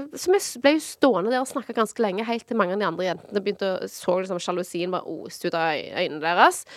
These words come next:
Så måtte han gå videre, og så plutselig lite stund etterpå så kommer livvakten hans bort til meg og sier, «Mister Trump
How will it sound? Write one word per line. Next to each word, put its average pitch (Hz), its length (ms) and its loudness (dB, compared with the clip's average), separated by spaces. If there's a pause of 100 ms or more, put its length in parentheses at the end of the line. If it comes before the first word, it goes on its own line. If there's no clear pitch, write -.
(500)
Så 302 80 8
måtte 277 240 8
han 247 80 8
gå 233 160 10
videre, 208 540 2
og 277 100 -4
så 330 80 2
plutselig 269 460 -2
lite 233 100 -8
stund 233 240 -2
etterpå 233 220 -4
så - 100 -4
kommer 226 320 2
livvakten 220 800 2 (240)
hans 233 380 4 (100)
bort - 320 -2
til 240 160 2
meg 277 240 0
og 269 60 -2
sier, 226 260 6
«Mister 240 240 0
Trump 277 320 8